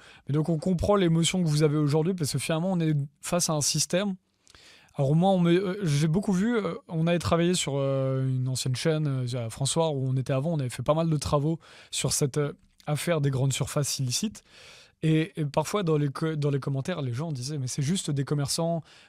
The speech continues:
euh, voilà, si on défend ça, c'est les commerçants qui se plaignent. »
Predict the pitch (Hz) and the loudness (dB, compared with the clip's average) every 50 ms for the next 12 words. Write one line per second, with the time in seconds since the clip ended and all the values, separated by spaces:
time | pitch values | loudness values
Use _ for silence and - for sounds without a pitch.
0 | _ _ 135 123 117 117 135 147 147 139 139 131 120 - - 143 139 135 139 131 | _ _ -8 -6 -6 -4 -2 0 0 0 0 -2 -4 -4 -6 -6 -4 -4 -2 -2
1 | 135 127 - 143 131 123 143 151 147 135 - 156 143 131 - 147 147 143 - 160 | -2 -4 -2 -4 -4 -2 -2 -2 -2 -2 -2 -4 -4 -2 -2 -2 -2 -2 -2 -4
2 | 151 - 151 - - - 147 143 139 127 | -4 -4 -4 -6 -2 -2 -2 0 0 -2